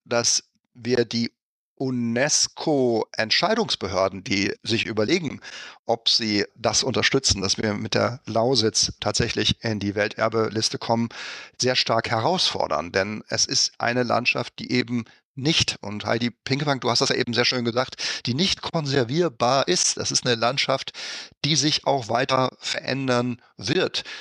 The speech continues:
Also einerseits dadurch, dass sich die Natur diese Räume natürlich zurückholt, ja. Das können wir nicht aufhalten, wollen wir auch gar nicht aufhalten.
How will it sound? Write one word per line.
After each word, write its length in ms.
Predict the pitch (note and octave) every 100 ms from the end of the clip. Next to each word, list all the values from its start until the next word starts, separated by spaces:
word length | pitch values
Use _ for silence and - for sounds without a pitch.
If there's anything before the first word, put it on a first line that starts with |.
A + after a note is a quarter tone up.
| -
Also 220 | F#2+ -
einerseits 480 | - A#2 B2 A2+ -
dadurch, 260 | A#2 A2+ A2+
dass 160 | A#2
sich 120 | A2 G#2
die 240 | G#2+ G#2 - - - - _ _
Natur 520 | - A#2 - E3+ G#3+ F3+
diese 320 | A#2 A2 G#2 G2 -
Räume 460 | G2+ G#2+ A#2+ C3+ A#2
natürlich 640 | A2 - A2+ G#2+ - - -
zurückholt, 1000 | - A#2+ C3+ - - - A#2 B2 F#3 - -
ja. 260 | A2+ D#3 - - - -
Das 140 | - -
können 140 | C#3
wir 60 | B2+
nicht 160 | G#2
aufhalten, 480 | A2+ A#2+ - G#2+ A2+
wollen 140 | B2+ F3
wir 40 |
auch 140 | F#2+
gar 180 | - F2
nicht 180 | F2+ -
aufhalten. 540 | G2+ G#2 G#2+ A#2 D3